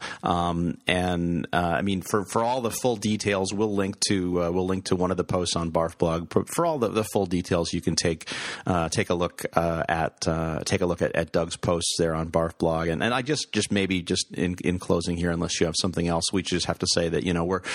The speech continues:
we're, we're thinking, we're thinking about Doug, and we're, we're, we're pulling for him, and, and we hope that it all resolves and, and has a, a happy, uh, solution. Because, I mean, honestly, I don't think I, I shared this with Doug when I talked to him, but, uh, I think he knows that. I mean, it, the,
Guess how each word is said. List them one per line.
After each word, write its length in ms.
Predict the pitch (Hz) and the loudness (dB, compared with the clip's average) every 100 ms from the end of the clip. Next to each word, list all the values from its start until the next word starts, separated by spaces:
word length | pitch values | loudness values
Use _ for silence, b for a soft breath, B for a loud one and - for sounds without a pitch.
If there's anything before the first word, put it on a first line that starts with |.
| B B | B B
we're, 180 | 107 110 | 0 0
we're 140 | 113 | 0
thinking, 400 | 104 127 110 127 | 0 -2 0 0
we're 100 | 113 | 0
thinking 240 | 101 117 110 | 0 0 0
about 260 | 104 98 | 0 0
Doug, 300 | 98 95 90 | 0 0 0
and 180 | 87 87 | -2 0
we're, 260 | 85 85 85 B B - | 0 0 -2 B B -2
we're, 220 | 92 90 | 0 2
we're 180 | 95 90 | 0 -2
pulling 320 | - 95 90 | 0 0 0
for 140 | 92 | 0
him, 280 | 87 87 85 | 2 0 0
and, 200 | 82 - | 0 0
and 100 | 87 | 0
we 80 | 87 | 2
hope 220 | 92 - | 0 0
that 140 | 87 | 0
it 60 | 80 | 2
all 320 | 85 87 85 | 0 2 0
resolves 600 | 78 87 85 82 85 82 | -2 0 0 0 -2 -2
and, 120 | 82 - | -4 -2
and 140 | 80 | -2
has 220 | 85 85 | 0 0
a, 120 | 85 - | 0 0
a 80 | 80 | 0
happy, 500 | 90 82 82 82 - | 0 0 0 0 0
uh, 80 | 85 | 0
solution. 540 | - 87 85 - 87 | 0 0 0 0 0
Because, 240 | 85 - - | 0 0 0
I 160 | 71 123 | 0 0
mean, 160 | 120 | 0
honestly, 580 | 117 127 123 - 95 87 B B B _ _ _ _ _ - - | 0 0 0 0 0 -2 B B B _ _ _ _ _ -8 -2
I 60 | |
don't 140 | 104 87 | 0 0
think 200 | 95 85 | 0 0
I, 100 | 85 | 0
I 120 | - 85 | -2 0
shared 280 | - 90 | 0 0
this 160 | 85 - | 0 0
with 140 | 85 | -2
Doug 200 | 78 85 | 0 -2
when 140 | 85 82 | 0 -2
I 80 | 82 | -2
talked 320 | - 85 - | 0 -2 0
to 60 | |
him, 160 | 85 85 | 0 0
but, 200 | 85 78 B B B B - | -2 -2 B B B B -2
uh, 160 | 85 69 | 0 0
I 80 | 85 | 0
think 180 | 101 - | 0 0
he 120 | 92 | 0
knows 300 | 87 90 87 | 2 0 0
that. 180 | 90 78 | 0 0
I 80 | - | 0
mean, 280 | 101 104 98 107 | 0 2 0 0
it, 240 | 117 - - | -2 -6 -8
the, 280 | 110 117 | 0 0